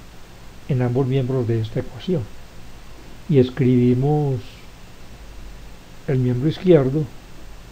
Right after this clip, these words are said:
en la forma de un operador diferencial. D a la tres más dos D a la dos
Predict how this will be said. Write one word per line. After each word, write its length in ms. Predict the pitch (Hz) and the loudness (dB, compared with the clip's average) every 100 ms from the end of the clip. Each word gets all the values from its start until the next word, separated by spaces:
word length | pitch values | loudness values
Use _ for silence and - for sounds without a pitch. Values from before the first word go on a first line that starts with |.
| - - - - | -18 -16 -16 -6
en 120 | - 123 | 0 2
la 120 | 117 | 0
forma 360 | - 120 127 | 0 0 2
de 100 | 135 | 4
un 100 | 120 | 2
operador 500 | 131 127 113 110 113 | 2 0 2 2 2
diferencial. 640 | 117 123 110 104 - 165 104 - - - - - - - - - - - - - - | 0 0 0 -2 -2 -2 -2 -8 -18 -18 -18 -18 -18 -18 -18 -18 -18 -18 -18 -16 -4
D 120 | 127 | 2
a 80 | 123 | 4
la 140 | 127 | 2
tres 480 | 143 160 147 151 - - - - - - - - - - - - - - - | 2 2 2 0 -6 -16 -16 -16 -18 -18 -18 -18 -18 -16 -16 -14 -14 -14 -6
más 340 | 135 123 117 107 | -2 0 0 0
dos 260 | 123 117 | 0 0
D 160 | 143 143 | 0 0
a 60 | |
la 120 | 143 147 | 0 0
dos 260 | 135 131 | 0 -2